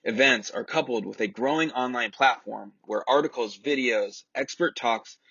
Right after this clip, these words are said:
technologies, and tools together help create world-class entrepreneurs. Our vision is to raise the tide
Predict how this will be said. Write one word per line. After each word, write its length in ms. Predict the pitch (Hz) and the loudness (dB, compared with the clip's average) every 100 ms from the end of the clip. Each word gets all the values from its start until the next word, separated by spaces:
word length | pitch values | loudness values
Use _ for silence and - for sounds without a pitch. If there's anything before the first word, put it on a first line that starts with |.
| _ - | _ -10
technologies, 800 | 110 123 135 151 147 135 139 127 | -8 -2 0 0 0 0 0 -2
and 140 | 120 | -6
tools 560 | - 127 107 101 104 - _ - | -2 0 0 -4 -8 -18 _ -8
together 680 | - 131 147 151 127 110 104 _ | -2 4 6 6 4 2 -4 _
help 340 | - 147 - | 0 0 0
create 480 | - 147 127 117 110 _ _ | -4 0 2 0 -2 _ _
world-class 680 | 101 123 139 139 - 123 120 | -4 2 2 0 0 0 2
entrepreneurs. 720 | 120 107 - 107 92 - - - _ _ _ _ _ - | -2 -6 -10 -12 -12 -16 -20 -20 _ _ _ _ _ 2
Our 100 | 151 | 4
vision 420 | 143 196 151 123 | 4 4 2 -6
is 180 | 113 - | -8 -8
to 160 | 120 | -8
raise 280 | 107 143 180 | -2 0 0
the 120 | 147 | -4
tide 500 | - 139 127 113 101 | -8 -6 -4 -4 -8